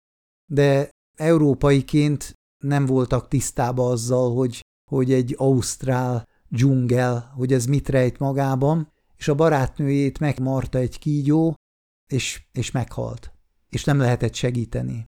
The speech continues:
Akkoriban nem, még most sem lenne könnyű egy ilyen esetnél segíteni. És hát anyám a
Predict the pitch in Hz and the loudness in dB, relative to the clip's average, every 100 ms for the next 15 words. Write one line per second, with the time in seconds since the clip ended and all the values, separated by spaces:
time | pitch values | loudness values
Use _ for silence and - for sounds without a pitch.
0 | _ 127 - 143 135 127 127 123 123 123 | _ -6 -2 0 2 2 0 0 -2 -2
1 | 135 - 127 135 139 135 147 131 - 123 | -4 -8 -12 -4 -2 0 0 -2 -2 0
2 | 120 120 120 127 131 127 127 123 123 131 | 0 -2 -4 -4 -4 -2 -2 -2 -2 -4
3 | 120 120 - 131 - 135 120 143 127 123 | -4 -8 -8 -8 -8 -8 -8 -6 -6 -6
4 | 131 131 127 117 _ _ _ 156 143 135 | -6 -6 -8 -12 _ _ _ -2 2 2
5 | - - - _ _ - 143 160 165 151 | 0 -6 -14 _ _ -4 0 2 2 2
6 | 147 147 151 | 0 -2 -4